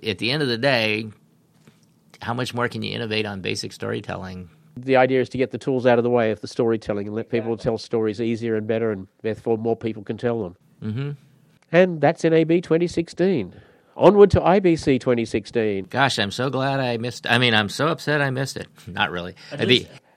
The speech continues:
Speaker 2: at least I B C has one big advantage over N A B.
Speaker 1: You get to go to Europe?
Speaker 2: You get to go to Amsterdam instead of
Speaker 1: <laughs>
Speaker 2: Las Vegas, and I have to say that is
Speaker 1: Yeah,
Speaker 2: a
Speaker 1: that,
Speaker 2: huge
Speaker 1: yes.
Speaker 2: advantage.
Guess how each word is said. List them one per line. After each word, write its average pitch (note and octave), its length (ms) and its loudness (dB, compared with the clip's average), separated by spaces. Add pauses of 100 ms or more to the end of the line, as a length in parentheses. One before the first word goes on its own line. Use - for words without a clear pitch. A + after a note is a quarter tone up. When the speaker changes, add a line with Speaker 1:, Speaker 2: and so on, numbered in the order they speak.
(140)
Speaker 2:
at B2+ 80 -6
least G3+ 180 4
I D#3+ 140 8
B F3+ 120 4
C D#3 200 0
has C3+ 160 2
one D3 260 0 (140)
big G#3+ 180 4
advantage C#3+ 480 2
over A#2+ 220 2
N A#2 100 2
A G#2+ 120 -2
B. F#2+ 340 -6
Speaker 1:
You A2 120 -2
get A#2+ 180 -2
to A2+ 60 -2
go A2+ 140 2
to G2+ 80 0
Europe? A#2+ 320 0 (180)
Speaker 2:
You B2+ 120 2
get D3+ 140 6
to D3 60 4
go C#3 120 10
to B2+ 120 6
Amsterdam G#2+ 560 -2
instead A#2+ 220 0
of A#2 80 4
Speaker 1:
<laughs> - 0 -
Speaker 2:
Las A2 160 2
Vegas, G#2 420 -2
and C3 140 0
I C3 80 2
have C3 140 -2
to - 80 -4
say A2+ 240 0
that C3 220 4
is E3+ 100 6
Speaker 1:
Yeah, D3 220 12
Speaker 2:
a A#2+ 40 6
Speaker 1:
that, A2+ 180 8
Speaker 2:
huge G#3+ 460 8
Speaker 1:
yes. A#2 160 10
Speaker 2:
advantage. C3 680 6